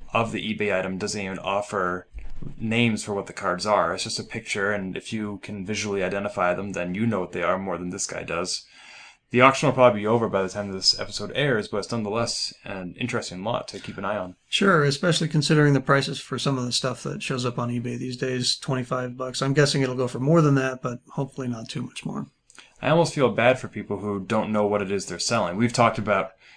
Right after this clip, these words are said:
Speaker 1: how exorbitant some of these prices are from people who are trying to game the system.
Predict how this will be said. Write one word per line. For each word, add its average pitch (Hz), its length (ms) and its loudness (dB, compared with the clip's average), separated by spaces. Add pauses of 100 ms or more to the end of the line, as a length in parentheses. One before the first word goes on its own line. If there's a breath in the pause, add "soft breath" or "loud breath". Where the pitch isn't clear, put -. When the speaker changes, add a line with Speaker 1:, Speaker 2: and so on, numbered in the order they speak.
(180 soft breath)
Speaker 1:
how 110 160 6
exorbitant 117 640 0 (300 loud breath)
some 135 160 2
of 113 60 4
these 110 140 -2
prices 110 380 -4
are 113 240 6
from 104 160 -4
people 104 220 -6
who 113 140 -6
are 95 120 -2
trying 101 300 -4
to 95 80 -6
game 104 260 -4
the 92 80 -6
system. 98 480 -2